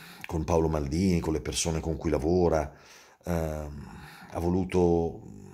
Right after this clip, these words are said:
informare prima i, i, i dipendenti della necessità di queste sue, di queste sue cure, perché, mm,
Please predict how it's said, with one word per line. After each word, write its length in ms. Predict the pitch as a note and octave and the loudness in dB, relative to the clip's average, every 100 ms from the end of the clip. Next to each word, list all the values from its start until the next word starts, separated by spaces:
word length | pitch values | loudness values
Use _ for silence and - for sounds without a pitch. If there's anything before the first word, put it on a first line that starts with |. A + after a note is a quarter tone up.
| - - - - - | -20 -20 -20 -14 -6
informare 580 | F2 - E2+ F2 F2 E2+ | -4 0 4 6 6 4
prima 560 | F2 F2+ F2 E2+ - - | 2 2 2 2 -2 -6
i, 80 | |
i, 400 | E2 D#2+ - D2+ - | -6 -6 -8 -12 -8
i 60 | |
dipendenti 680 | D#2+ D#2 D2+ D#2+ A2+ G#2 E2 | -6 -4 -2 0 2 0 -2
della 160 | D#2 D2 | -4 -4
necessità 540 | D2+ D2+ D#2 D2+ E2 | -4 -6 -6 -4 -2
di 100 | D#2+ | -2
queste 240 | D2+ C#2+ C#2 | -4 -8 -4
sue, 400 | - D#2+ D#2 C#2+ - - - - _ | -2 2 2 0 -12 -20 -20 -20 _
di 120 | - | -8
queste 260 | D#2 E2 E2+ | -4 -2 0
sue 280 | - F2 E2 | 2 2 0
cure, 500 | - F#2 D#2 D2+ C#2+ | 0 -2 0 -2 -4
perché, 1080 | - - D#2+ - F#2 F2 F#2+ F2+ E2+ E2 D#2 | -8 -4 -4 -2 0 2 2 4 4 4 0
mm, 380 | D2 D2 C#2+ | -4 -6 -6